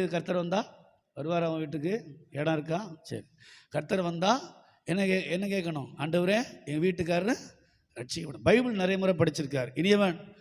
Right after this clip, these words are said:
உங்க வீட்டுக்கு ஆண்டவர் வந்தா என்ன கேட்கணும்? "எங்க அப்பா பைபிள் படிச்சிருக்கேன்னு சொல்றாரு, ரட்சிக்கப்படணும், மனம் திரும்பி பாவ மன்னிப்புக்கென்று ஞானஸ்நானம் பெறணும்,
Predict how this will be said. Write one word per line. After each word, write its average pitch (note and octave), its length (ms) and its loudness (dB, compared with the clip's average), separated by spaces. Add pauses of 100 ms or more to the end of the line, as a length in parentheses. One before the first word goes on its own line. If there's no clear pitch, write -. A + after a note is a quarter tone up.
(100)
உங்க F3 180 2
வீட்டுக்கு G3+ 380 4 (140)
ஆண்டவர் F#3 340 0
வந்தா G3 180 -2
என்ன G3+ 120 0
கேட்கணும்? F#3 400 2 (640)
"எங்க D#3+ 140 0
அப்பா E3+ 180 2
பைபிள் F#3+ 300 0
படிச்சிருக்கேன்னு F#3+ 440 -2
சொல்றாரு, F#3 340 2 (580)
ரட்சிக்கப்படணும், G3+ 800 0 (480)
மனம் G3+ 380 0
திரும்பி G3+ 340 2 (340)
பாவ G3 300 6
மன்னிப்புக்கென்று G3+ 600 4 (300)
ஞானஸ்நானம் A3+ 680 6
பெறணும், G3+ 300 2